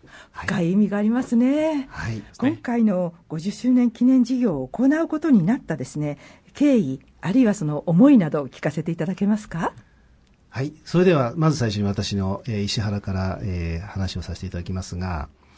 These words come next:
Speaker 1: 私、あの、教頭時代に、えー、初倉南小学校、
Speaker 2: はい。
Speaker 1: えー、で二十五周年をやりました。
Speaker 2: はい。
Speaker 1: で、その二十五周年をやった時も、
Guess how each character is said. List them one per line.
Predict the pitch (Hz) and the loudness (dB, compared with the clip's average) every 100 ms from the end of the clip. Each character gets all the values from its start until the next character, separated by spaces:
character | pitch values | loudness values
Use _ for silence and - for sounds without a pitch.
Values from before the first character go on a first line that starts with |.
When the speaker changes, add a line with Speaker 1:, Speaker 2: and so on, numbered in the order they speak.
| - - - - | -20 -20 -14 -4
Speaker 1:
私、 | 156 185 190 | 0 2 2
あ | 180 | 0
の、 | 170 165 160 156 147 - | 2 2 2 0 -4 -8
教 | - 175 208 | 0 2 2
頭 | 214 208 196 | 0 2 2
時 | 196 196 | 2 0
代 | 156 107 | -2 -2
に、 | 107 120 87 - _ - | -4 -6 -6 -14 _ -16
え | 90 82 82 | -12 -12 -10
ー、 | |
初 | 135 - | -8 0
倉 | 196 | 2
南 | 180 180 202 | 2 2 2
小 | 202 196 190 | 2 2 2
学 | 185 185 - 156 | 2 -2 -6 -8
校、 | 107 90 67 - | -8 -8 -12 -16
Speaker 2:
は | 123 | -16
い。 | |
Speaker 1:
え | 87 80 80 | -12 -12 -8
ー、 | |
で | 127 156 | -4 0
二 | 156 226 | 2 4
十 | 185 | 4
五 | 123 | 2
周 | 117 135 | 0 0
年 | 113 87 76 | 0 -2 -6
を | |
や | 95 | -6
り | 87 | -8
ま | 82 | -8
し | - | -12
た。 | - | -20
Speaker 2:
は | - 127 | -16 -16
い。 | - - | -16 -10
Speaker 1:
で、 | - | -4
そ | 135 | 2
の | 185 | 4
二 | 196 | 4
十 | 226 190 | 4 4
五 | 165 | 4
周 | - 208 | 2 2
年 | 185 180 | 2 2
を | |
や | 170 | 2
っ | 160 | 0
た | 160 | -4
時 | 160 170 165 | -6 -6 -2
も、 | 196 135 | 0 0